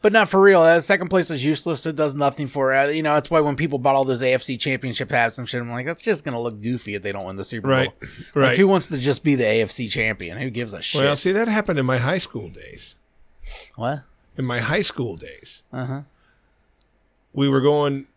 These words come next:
Speaker 2: to the state championship game
Speaker 1: Mm-hmm.
Speaker 2: when I was, like, a sophomore, maybe junior. And someone bought, um, ordered and bought a bunch of wallets. You know, remember those Velcro wallets?
Speaker 1: Sure do.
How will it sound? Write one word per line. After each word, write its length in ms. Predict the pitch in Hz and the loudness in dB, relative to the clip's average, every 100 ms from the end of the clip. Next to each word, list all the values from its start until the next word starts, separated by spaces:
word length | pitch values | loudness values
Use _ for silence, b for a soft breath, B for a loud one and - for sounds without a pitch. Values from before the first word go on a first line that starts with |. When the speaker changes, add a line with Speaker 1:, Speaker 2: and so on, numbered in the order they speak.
| _ _ - | _ _ -10
Speaker 2:
to 100 | 147 | -8
the 60 | 135 | -6
state 280 | 165 151 | -4 -4
championship 640 | - 156 151 143 127 151 143 | 0 -2 -2 -4 -4 -6 -4
game 320 | 139 117 107 _ - | -4 -6 -10 _ -10
Speaker 1:
Mm-hmm. 260 | 120 139 147 - | -8 -8 -10 -12
Speaker 2:
when 160 | 131 | -10
I 80 | 117 | -8
was, 160 | 117 120 | -10 -10
like, 180 | 120 120 | -12 -8
a 220 | 117 117 123 _ | -10 -10 -20 _
sophomore, 680 | - 135 113 - 135 127 139 | -14 -10 -10 -10 -10 -10 -12
maybe 420 | 117 131 139 127 | -14 -10 -6 -6
junior. 440 | 117 120 117 117 - _ _ _ _ _ _ _ _ _ _ _ _ _ _ - | -4 -6 -6 -10 -12 _ _ _ _ _ _ _ _ _ _ _ _ _ _ -16
And 80 | 123 | -6
someone 320 | 160 151 131 | -4 -2 0
bought, 360 | 127 123 127 _ _ _ | 0 0 -2 _ _ _
um, 460 | 131 120 117 120 - _ _ _ _ _ _ _ _ _ _ - | -6 -6 -6 -12 -20 _ _ _ _ _ _ _ _ _ _ 0
ordered 360 | 147 151 151 | 2 4 2
and 220 | 123 120 117 | -2 -6 -2
bought 220 | 123 123 | -2 -2
a 60 | |
bunch 280 | 110 131 120 | -2 -4 -4
of 120 | 117 | -6
wallets. 800 | 104 104 117 127 101 - - - - | -8 -4 -4 -4 -8 -12 -10 -12 -12
You 80 | 120 | -8
know, 60 | |
remember 260 | 127 156 185 | -4 -2 -2
those 180 | 135 107 | -2 -4
Velcro 560 | 107 127 127 139 127 | -2 -2 -2 -2 -2
wallets? 440 | 113 113 127 147 - | -2 -4 -6 -8 -12
Speaker 1:
Sure 260 | - 139 | -6 -2
do. 180 | 139 160 | 0 -2